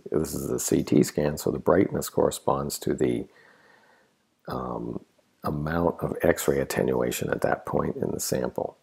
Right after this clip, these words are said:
If we zoom in further to this detail here, you can see that there is, uh, the discreteness is, is quite visible at this point. Uh,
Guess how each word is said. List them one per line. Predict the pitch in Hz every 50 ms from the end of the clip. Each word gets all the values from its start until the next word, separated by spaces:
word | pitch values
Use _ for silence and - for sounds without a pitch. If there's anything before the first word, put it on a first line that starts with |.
| _ - -
If | - - -
we | - 78
zoom | 76 78 110 120 117 101 92
in | 87 82 80
further | - - - - 117 110 104 85 85 82 80 80 82 - - -
to | -
this | - - - - -
detail | - - - 76 71 - - - 71 67 67 69 -
here, | - 147 151 156 - 92 95 - - - _ _ _ - - - - - - - - - _ _ _ -
you | -
can | - - - 76
see | - - - 87 82
that | 78 78 76 73
there | - 76 69
is, | 71 71 69 67 67 - - - - - - _ - - -
uh, | - 60 55 53 58 60 57 60 64
the | - - -
discreteness | - - - - - 80 - - - - - -
is, | - - 120 - - - - - -
is | - - - - -
quite | - - - 67 69 58 -
visible | 73 69 - - - - - 50 50
at | - -
this | - - - -
point. | - - - - - - - - _ - - _ _ _ _ _ _ - - _ - - - - - - - _ _ _ _ _ -
Uh, | - - 71 76 -